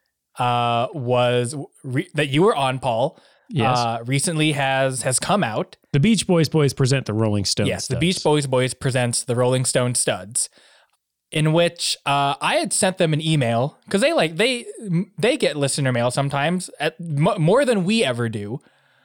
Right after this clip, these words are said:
Speaker 1: But I had sent them an email.
Speaker 2: We get listener texts from Joe. <laughs>
Speaker 1: Which is just as good.
Speaker 2: Probably better.
Speaker 1: Yeah.
Speaker 2: It's more personal.
Speaker 1: Mm-hmm.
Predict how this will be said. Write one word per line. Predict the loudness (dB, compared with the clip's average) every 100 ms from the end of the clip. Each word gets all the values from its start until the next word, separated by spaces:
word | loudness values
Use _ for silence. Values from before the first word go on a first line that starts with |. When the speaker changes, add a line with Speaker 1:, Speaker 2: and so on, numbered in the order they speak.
| -2
Speaker 1:
But | 0 0 -4 -4
I | -2
had | -2
sent | -2 0
them | 0 0
an | 0
email. | 0 2 2 2 0 2
Speaker 2:
We | 4
get | 4 2
listener | 2 2 0
texts | 2 0 0 -4 -6 -6 -6
from | -4 0 2 2
Joe. | 0 0 0 -2 -6 -8 -8 -4 -2 0 0
<laughs> | 0 0 0 -2 -2 -14 -16 -6
Speaker 1:
Which | -2 0 -2 -4 -6 -12 _ -20 _ _ -6
is | -4
just | 0 0 0
as | 0
good. | -2 -6 -14 _ _ _ -4
Speaker 2:
Probably | 0 2
better. | 2 2 0 -2 -8 -4
Speaker 1:
Yeah. | 0
Speaker 2:
It's | 2
more | 0
personal. | 2 0 2 0 -2 -4
Speaker 1:
Mm-hmm. | 0 0 -2